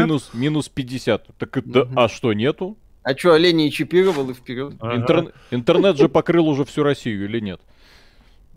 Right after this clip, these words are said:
Speaker 3: Естественно.
Speaker 1: Ну.
Speaker 2: Конечно.
Speaker 3: Согласно опросу, проведённому в интернете.
Speaker 2: Конечно. <laughs> Дикий помещик, спасибо. Ну, конечно, белорус предлагает идти на ферму. Кто бы сомневался.
Speaker 1: А что ещё делать?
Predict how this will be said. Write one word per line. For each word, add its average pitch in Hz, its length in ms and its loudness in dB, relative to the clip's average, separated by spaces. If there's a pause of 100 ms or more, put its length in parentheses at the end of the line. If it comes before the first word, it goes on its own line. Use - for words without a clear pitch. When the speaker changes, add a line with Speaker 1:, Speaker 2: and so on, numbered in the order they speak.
(120)
Speaker 3:
Естественно. 95 840 -14 (160)
Speaker 1:
Ну. 117 220 -4
Speaker 2:
Конечно. 107 400 -8 (360)
Speaker 3:
Согласно 135 540 -4
опросу, 120 320 -4
проведённому 107 640 -6
в 104 40 -10
интернете. 107 600 -8
Speaker 2:
Конечно. 143 520 -6 (220)
<laughs> 214 520 -8 (1000)
Дикий 139 340 -6
помещик, 165 500 -2
спасибо. 165 380 -6
Ну, 143 120 -2
конечно, 135 420 -2
белорус 135 380 -2
предлагает 139 600 0
идти 143 280 -4
на 143 120 2
ферму. 113 380 -4
Кто - 200 -6
бы 139 100 -6
сомневался. 113 600 -4
Speaker 1:
А 101 40 -2
что 131 200 0
ещё 127 220 -2
делать? 101 380 -4